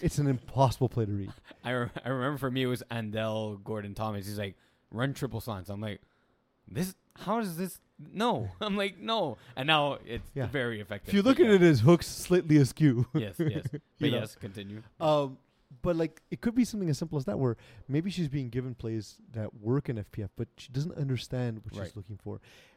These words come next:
Speaker 1: And sometimes I think when, when your team is struggling, you might be giving too many plays, too many suggestions.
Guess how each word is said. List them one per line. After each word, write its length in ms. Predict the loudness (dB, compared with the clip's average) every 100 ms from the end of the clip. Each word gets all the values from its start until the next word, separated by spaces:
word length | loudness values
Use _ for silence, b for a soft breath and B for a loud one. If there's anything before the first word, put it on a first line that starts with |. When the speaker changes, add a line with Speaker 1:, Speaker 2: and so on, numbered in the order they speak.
| b
Speaker 1:
And 140 | -4 -2
sometimes 480 | -2 -2 -4 -6 -6
I 80 | -4
think 240 | -2 -2 -4 -4
when, 200 | -4 -4 -8
when 200 | -6 -4
your 100 | -4
team 200 | -4 -6
is 60 | -4
struggling, 540 | -2 -2 -2 -6 -8 -16 b b b
you 120 | -2
might 280 | 4 4 4
be 80 | 0
giving 360 | -2 -2 -2 -6
too 180 | -10 -4
many 300 | -2 -2 -4
plays, 340 | -8 -12 -12
too 100 | -8
many 100 | -8
suggestions. 600 | -8 -10 -12 -10 -10 -12